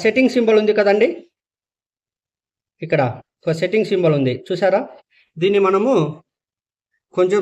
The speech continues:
జూమ్ చేద్దాం. జూమ్ చేద్దానే ఇక్కడ సెట్టింగ్ సింబల్ ఉంది కదా, ఇక్కడ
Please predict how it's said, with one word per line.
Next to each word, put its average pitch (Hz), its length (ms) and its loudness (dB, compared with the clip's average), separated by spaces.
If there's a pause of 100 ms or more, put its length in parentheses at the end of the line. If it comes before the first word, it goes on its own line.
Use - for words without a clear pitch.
జూమ్ 214 220 2
చేద్దాం. 127 280 0 (1900)
జూమ్ 202 240 2
చేద్దానే 196 380 2
ఇక్కడ 180 180 0 (140)
సెట్టింగ్ 180 280 -2
సింబల్ 185 240 2
ఉంది 180 160 0
కదా, 196 120 2 (1080)
ఇక్కడ 202 160 -2